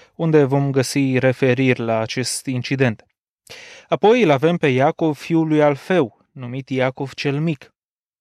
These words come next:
El este menționat în lista apostolilor, dar se cunosc foarte puține despre el. Este mai mult ca sigur că nu el este autorul acestei epistole.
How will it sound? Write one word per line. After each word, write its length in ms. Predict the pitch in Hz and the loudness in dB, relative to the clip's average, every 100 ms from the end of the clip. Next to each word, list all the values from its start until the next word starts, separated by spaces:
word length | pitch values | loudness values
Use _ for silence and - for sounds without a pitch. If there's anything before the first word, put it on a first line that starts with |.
| _ - | _ -2
El 160 | 165 | 2
este 220 | 185 - | 2 2
menționat 540 | 175 160 143 160 202 196 | 2 2 2 2 2 0
în 100 | 123 | -4
lista 280 | 135 - 127 | -4 -2 -4
apostolilor, 760 | - 151 - 156 147 143 139 | -2 -6 -2 -4 -2 -2 -2
dar 220 | 135 139 | 0 -2
se 180 | 135 - | -2 -4
cunosc 360 | 135 135 139 - | -6 -6 -8 -2
foarte 320 | 147 139 127 | 2 2 0
puține 380 | 107 120 120 120 | -6 -8 -6 -4
despre 340 | 120 - 127 | -4 -4 -4
el. 100 | 120 - _ _ - - - - | -4 -6 _ _ -20 -20 -16 -6
Este 180 | 165 | 2
mai 140 | 180 180 | 4 6
mult 140 | 208 | 4
ca 100 | 196 | 2
sigur 340 | 165 196 180 165 | 2 2 0 0
că 180 | 170 | 2
nu 320 | 160 165 185 165 | 0 0 0 -2
el 320 | 127 123 123 | 0 -2 -2
este 240 | 117 - | -6 -6
autorul 420 | 120 113 131 123 | -8 -6 -4 -4
acestei 400 | 117 - 120 - | -4 -6 -6 -2
epistole. 480 | 127 - 127 - - | -2 -4 -6 -8 -10